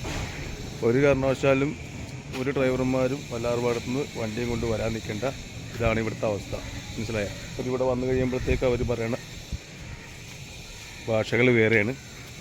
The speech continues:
ഇതാണ് അവസ്ഥ. ഈ വണ്ടി പോയേക്കണ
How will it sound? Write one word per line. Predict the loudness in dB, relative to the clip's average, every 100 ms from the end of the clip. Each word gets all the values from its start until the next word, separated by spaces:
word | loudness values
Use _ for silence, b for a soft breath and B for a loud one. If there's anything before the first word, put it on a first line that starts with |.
| -14 -14 -16 -16 -16 -16 -16 -16 -14 -12 -6 0
ഇതാണ് | 2 2 0 -2
അവസ്ഥ. | -4 -4 -8 -4
ഈ | 0 2
വണ്ടി | 2 4
പോയേക്കണ | 4 4 0